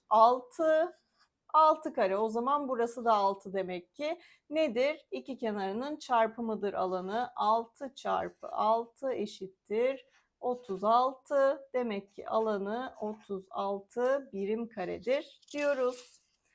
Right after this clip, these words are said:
Ve geliyoruz beşinci sorumuza. Alanı otuz altı birim kare olan karenin bir kenarının uzunluğu kaç birimdir?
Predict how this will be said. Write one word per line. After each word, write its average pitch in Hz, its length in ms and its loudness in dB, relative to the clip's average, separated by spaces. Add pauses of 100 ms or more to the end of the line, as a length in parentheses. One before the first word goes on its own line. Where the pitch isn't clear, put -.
(220)
Ve 269 100 0
geliyoruz 202 540 0
beşinci 269 340 -2
sorumuza. 233 760 2 (340)
Alanı 294 420 6
otuz - 280 -4
altı 330 380 8
birim 330 280 0
kare 311 260 6
olan 233 380 2
karenin 330 640 -2
bir 370 240 0
kenarının 359 720 2
uzunluğu 294 680 -4
kaç - 460 -2
birimdir? 202 720 -4